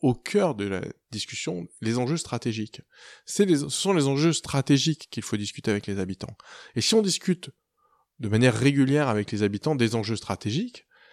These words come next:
à ce moment-là, il n'y a plus que derrière qu'à vérifier en déroulant que les experts travaillent bien.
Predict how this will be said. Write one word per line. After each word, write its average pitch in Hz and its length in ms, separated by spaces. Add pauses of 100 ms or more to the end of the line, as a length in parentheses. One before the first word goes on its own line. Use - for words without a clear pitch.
(260)
à 143 140
ce - 180
moment-là, 185 440 (600)
il 117 40
n'y 123 60
a 127 60
plus 190 220
que 160 60
derrière 135 480
qu'à 104 320
vérifier 139 800 (100)
en 110 160
déroulant 123 600 (280)
que 135 420
les 113 240
experts 139 280
travaillent 120 340
bien. 117 280